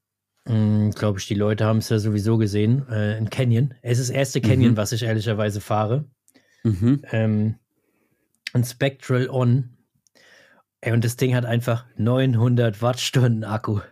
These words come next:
Speaker 2: Ey, das ist brutal.
Speaker 1: <laughs>
Speaker 2: Aber bei einem relativ guten
Speaker 1: Crazy.
Speaker 2: Gewicht, oder? Wie, du hast es mal irgendwie gewogen, oder?
Speaker 1: Ohne, ohne Pedale zweiundzwanzig Komma sieben Kilo.
Speaker 2: Boah,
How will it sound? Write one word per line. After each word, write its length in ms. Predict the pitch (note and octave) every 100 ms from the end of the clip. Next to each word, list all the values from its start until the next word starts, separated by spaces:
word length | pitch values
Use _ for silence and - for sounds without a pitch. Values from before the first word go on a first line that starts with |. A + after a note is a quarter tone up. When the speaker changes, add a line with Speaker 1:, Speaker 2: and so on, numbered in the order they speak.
| -
Speaker 2:
Ey, 60 | -
das 140 | - -
ist 80 |
brutal. 400 | - - - D#2+ D#2+
Speaker 1:
<laughs> 1160 | - - - - - - C6+ - - _ _ A#2+
Speaker 2:
Aber 140 | A#2
bei 120 | A2+
einem 140 | A#2 A#2+
relativ 360 | A2+ D3 D3+
guten 120 | C#3 E3+
Speaker 1:
Crazy. 140 | G#3
Speaker 2:
Gewicht, 340 | D#3 B2 A2 -
oder? 380 | G#2+ D3+ F3+ B2+
Wie, 200 | D3 C3+
du 140 | B2+
hast 160 | C#3+ D3
es 140 | C3+
mal 120 | C#3+
irgendwie 220 | B2+ B2+
gewogen, 400 | A#2 A2 B2 F3
oder? 140 | F3+ C#3+
Speaker 1:
Ohne, 200 | E3+ -
ohne 280 | D3+ E3 F3
Pedale 500 | D3+ C#3 C3+ D#3 C#3
zweiundzwanzig 880 | - C#3 C#3 C#3+ - C3 C3 C3 -
Komma 280 | B2 B2
sieben 340 | A#2 A#2+ B2 B2
Kilo. 380 | C3+ B2 A2 -
Speaker 2:
Boah, 240 | - -